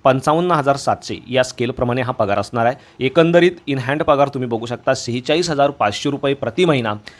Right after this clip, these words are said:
इतका पगार उमेदवारांना या ठिकाणी दिला जाणार आहे. पगाराव्यतिरिक्त भरपूर सारे बेनिफिट नाबार्ड बँकेकडनं उमेदवारांना दिले जाणार आहे. ॲप्लिकेशन करण्यासाठी दिलेल्या संकेतस्थळावरती येऊन सर्वप्रथम तुम्हाला रजिस्ट्रेशन करायचं आहे. यामध्ये तुम्हाला तुमचा ईमेल ॲड्रेस, मोबाईल नंबर, संपूर्ण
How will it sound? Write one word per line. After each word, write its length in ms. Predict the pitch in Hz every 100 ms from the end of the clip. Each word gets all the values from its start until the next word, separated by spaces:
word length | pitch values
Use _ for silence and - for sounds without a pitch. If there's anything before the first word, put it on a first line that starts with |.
| -
इतका 280 | 123 - 151
पगार 340 | 147 123 151
उमेदवारांना 520 | 117 107 120 127 123
या 80 | 120
ठिकाणी 300 | 113 110 107
दिला 240 | 104 98 104
जाणार 200 | 113 131
आहे. 80 | - - _
पगाराव्यतिरिक्त 640 | 120 120 123 123 135 123 139
भरपूर 420 | 117 117 104 120
सारे 260 | - 107 113
बेनिफिट 580 | 104 104 131 - 127 - - 113
नाबार्ड 400 | 113 113 143 143
बँकेकडनं 520 | 117 117 107 104 113
उमेदवारांना 500 | 117 101 104 95 120
दिले 260 | 127 117 101
जाणार 160 | 90
आहे. 380 | 87 - - - - 113
ॲप्लिकेशन 400 | 135 165 170 170
करण्यासाठी 520 | 160 160 156 160 160
दिलेल्या 280 | 135 131 139
संकेतस्थळावरती 680 | 123 117 127 127 117 113 120
येऊन 180 | 117
सर्वप्रथम 440 | 123 117 120 117 120 117
तुम्हाला 240 | 110 113 101
रजिस्ट्रेशन 540 | 104 113 - 135 143
करायचं 360 | 139 131 127 135
आहे. 60 | - - - 123
यामध्ये 220 | 123 131
तुम्हाला 220 | 139 131
तुमचा 200 | 123 120
ईमेल 220 | 120 113
ॲड्रेस, 360 | 117 104 120 113
मोबाईल 260 | 104 113 110
नंबर, 260 | 107 110
संपूर्ण 440 | - 113 101 117